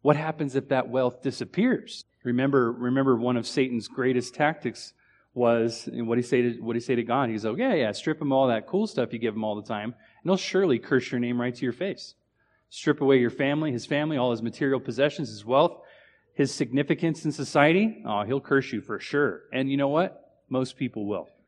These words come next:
So then why work so hard? Some fool is gonna get it in the end anyway.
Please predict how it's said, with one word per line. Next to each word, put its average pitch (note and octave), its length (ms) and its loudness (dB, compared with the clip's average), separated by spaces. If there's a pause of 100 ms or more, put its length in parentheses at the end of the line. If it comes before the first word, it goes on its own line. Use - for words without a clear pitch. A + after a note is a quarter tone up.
(140)
So C#3+ 200 0
then B2 140 2
why A#2+ 160 2
work B2+ 240 0
so G#2 180 -4
hard? F#2+ 220 -4 (920)
Some B2 260 0
fool C#3 240 0
is G#2+ 100 -2
gonna A2+ 180 -2
get A2+ 140 -2
it A2+ 80 -2
in A2 120 -6
the A2+ 120 -6
end A2+ 140 -6
anyway. A2 400 -6